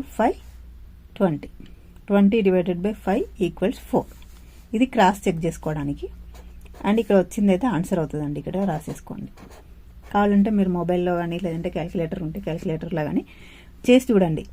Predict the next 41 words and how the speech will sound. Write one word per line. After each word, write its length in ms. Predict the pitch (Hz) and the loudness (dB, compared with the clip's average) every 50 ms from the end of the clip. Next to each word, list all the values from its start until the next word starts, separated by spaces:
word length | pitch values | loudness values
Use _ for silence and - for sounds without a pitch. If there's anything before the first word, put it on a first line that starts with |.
| - - - | -8 -4 -2
ఫిఫ్టీన్ 420 | 214 196 - - 226 208 202 190 | -2 -2 -2 0 2 4 4 4
హండ్రెడ్ 320 | 180 175 170 180 240 453 - - - - - | 4 2 2 0 0 0 -2 -8 -20 -12 -10
సిక్స్టీ 380 | - - - - - - 233 339 - - - - - - 247 | -10 -10 -10 -12 -2 0 0 0 0 -2 -12 -12 -6 -2 0
డివైడెడ్ 360 | 185 175 165 156 165 160 160 180 | 2 2 2 2 0 0 0 0
బై 80 | 262 294 - - | -2 -2 -4 -6
సిక్స్టీ 320 | 175 - - - 185 165 - | -10 -10 -8 -6 -6 -2 0
ఫైవ్ 120 | 180 170 156 143 | 0 0 0 0
ఈక్వల్ 240 | - - 143 151 - | -2 -4 -4 -4 -2
టు 40 | 320 349 - | -2 0 0
ట్వంటీ 300 | 202 156 156 - - 156 156 | 0 0 0 0 -2 -4 -4
ఫోర్ 200 | - - 165 175 208 165 | -6 -6 -2 0 0 -2
వస్తది. 340 | - - - - - - - - - - - - - - - - - - - - - - - - - 208 | -2 -6 -12 -14 -14 -16 -20 -20 -20 -20 -20 -20 -20 -20 -20 -20 -20 -20 -20 -20 -20 -20 -10 -4 0 4
ఇలాగే 240 | 226 240 247 202 175 180 | 4 6 6 4 4 2
మరి 140 | 180 170 - - - 190 | 0 -2 -4 -4 -2 0
మీరు 160 | 180 175 170 170 175 | 0 0 0 0 2
ఏ 60 | 185 196 196 | 4 4 4
నెంబర్, 160 | 185 175 - _ _ _ - - | 2 2 -2 _ _ _ -16 -10
హలో 140 | 196 196 196 196 | -8 -8 -8 -8
ఫ్రెండ్స్, 280 | 196 196 190 196 196 - - - | -8 -8 -6 -6 -8 -8 -6 -4
ఇదైతే 200 | 190 185 185 202 190 190 | -2 -2 0 0 0 0
చూడండి 260 | 180 180 170 165 160 | 0 -2 -2 -4 -6
ఒకటి, 200 | - 175 - 302 - - - - - - - - - | -6 -6 -6 -8 -8 -10 -16 -20 -20 -20 -20 -18 -8
ఇక్కడ 160 | - - 196 196 - | -4 -4 -4 -2 -2
ఫోర్ 180 | 220 180 180 196 - 196 | -2 -4 -4 -2 -2 -2
థౌజండ్ 300 | 175 170 185 220 240 247 - | -2 0 0 0 0 0 0
త్రీ 100 | 175 180 185 | 0 0 0
హండ్రెడ్ 180 | 180 175 165 175 | 0 -2 -2 -2
అండ్ 120 | 202 214 - | -4 -2 -2
సెవెంటీ 300 | 185 175 175 165 160 170 170 175 | -4 -4 -4 -4 -4 -4 -4 -4
వన్ 140 | 160 160 165 165 180 | -4 -6 -4 -4 -2
బై 80 | 208 254 247 | 0 0 0
నైంటీ 300 | 220 160 160 160 160 160 160 - | 0 -2 -2 -4 -4 -8 -8 -8
త్రీ 100 | - 160 156 | -8 -8 -6
అయితే 140 | 151 - 175 160 160 | -4 -4 -4 -4 -4
చేసి 140 | 156 156 - - | -6 -6 -8 -10
చూపిస్తాను. 480 | 147 - - 156 - - 151 156 240 370 - - - - - - - - 233 | -10 -10 -10 -10 -8 -6 -2 -2 -2 -2 -4 -8 -20 -20 -20 -20 -18 -16 -6
ఇక్కడ 140 | 190 202 170 160 | -4 -4 -2 -2
చూడండి, 320 | 160 151 156 156 165 240 330 370 240 180 | -4 -4 -4 -2 -2 -2 0 0 0 0
నైన్ 300 | 175 165 170 180 202 285 - - - - - - - - - - | 0 0 0 0 0 0 -2 -6 -14 -20 -20 -20 -20 -20 -20 -10
ఇక్కడ 160 | - - 170 160 185 | -6 -6 -4 -4 -6
తీసుకోండి, 320 | 160 - - 170 165 208 | -6 -6 -6 -4 -2 -2